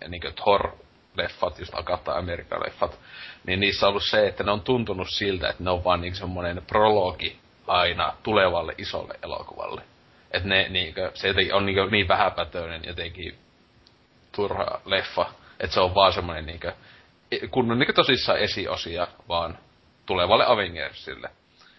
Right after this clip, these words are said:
Niin tota, mut nyt niinkö ite Avengerskin tuntui olevan vaan esiosa Avengers kolmoselle, jossa kai, ää, Talos vai whatever se onkaan, niin tota tulee,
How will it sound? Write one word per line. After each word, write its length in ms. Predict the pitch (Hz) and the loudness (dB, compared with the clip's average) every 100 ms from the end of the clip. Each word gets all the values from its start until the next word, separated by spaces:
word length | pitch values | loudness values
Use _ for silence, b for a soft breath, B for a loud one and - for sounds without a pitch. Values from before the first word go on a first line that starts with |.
| b - | b -10
Niin 300 | 90 87 - | -8 -8 -8
tota, 300 | 92 90 90 | -10 -2 0
mut 220 | 98 85 | 0 -4
nyt 300 | 135 135 - | -6 -6 -6
niinkö 220 | 98 101 95 | -8 -4 -2
ite 220 | 104 101 | 0 2
Avengerskin 640 | - 120 95 78 - - - | 2 0 -4 -8 -12 -14 -14
tuntui 320 | 92 87 85 - | -12 -12 -12 -8
olevan 380 | 87 85 90 101 | -6 -4 -6 -2
vaan 180 | 104 104 - | 2 2 0
esiosa 600 | 107 101 87 98 101 90 - _ _ _ | -4 -4 -4 0 0 0 -6 _ _ _
Avengers 800 | 95 95 95 95 90 - - - - - - | -2 -2 -2 -4 -6 -8 -12 -12 -14 -14 0
kolmoselle, 800 | 101 92 101 113 131 143 151 - _ | 4 4 4 2 2 0 -4 -10 _
jossa 280 | 104 - - | -2 -2 -6
kai, 420 | 95 87 80 73 - _ _ | 0 0 0 -4 -10 _ _
ää, 200 | - 82 | -6 -4
Talos 600 | 78 - 87 90 92 - - | -6 -4 -2 0 -4 -8 -8
vai 180 | 73 64 | -8 -6
whatever 380 | - - 85 90 | -8 -6 -6 -4
se 80 | - | -4
onkaan, 280 | 90 92 - - - - | -2 -2 -2 -4 -20 -12
niin 120 | 87 | -10
tota 280 | 85 85 - | -6 -4 -4
tulee, 380 | - 85 85 - | -2 0 0 0